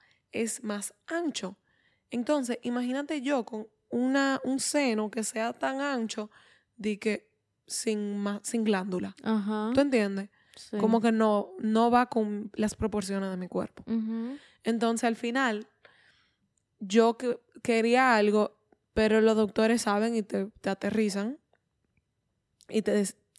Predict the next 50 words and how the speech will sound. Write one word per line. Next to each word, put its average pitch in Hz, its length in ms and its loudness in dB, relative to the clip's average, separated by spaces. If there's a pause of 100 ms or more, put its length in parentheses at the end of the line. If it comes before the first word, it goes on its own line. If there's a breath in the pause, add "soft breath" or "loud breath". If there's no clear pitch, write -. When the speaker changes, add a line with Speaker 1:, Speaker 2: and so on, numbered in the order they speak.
(140)
Speaker 1:
por 254 100 4
ejemplo, 269 160 2
mi 247 100 2
doctora 226 380 -2
fue 254 140 -6
fenomenal. 214 380 -4
Ellos 254 180 6
te 269 100 4
dicen 214 380 2
qué 208 180 0
es 202 160 -2
lo 202 80 0
que 208 80 2
tú 202 100 0
necesitas. - 640 -8 (180 loud breath)
Mi 208 260 2
Speaker 2:
Ujú. 233 100 8
Speaker 1:
doctora 226 320 4
fue 254 240 -2 (100)
fenomenal. 196 720 -2 (800 soft breath)
Eh, 196 560 0
yo 214 140 2
la 254 80 6
voy 330 120 6
a 392 40 0
mencionar 254 320 4
aquí. 214 140 0
Speaker 2:
O 233 80 8
sea, 208 240 2
yo 220 180 2
te 233 60 4
iba 247 80 6
a 240 40 6
decir 233 220 0
que 202 80 -2
preguntaron 190 540 0
que, 202 440 0
con 190 200 -2
qué 190 100 -2
doctor. 180 600 -2
Speaker 1:
Yo 233 100 2
me 254 80 4
operé 269 220 2
con 247 100 0
la 226 80 2
doctora 214 340 0
Jacqueline 220 380 -4
Miranda 240 320 -2
en 214 80 -6
Santiago. 208 800 -2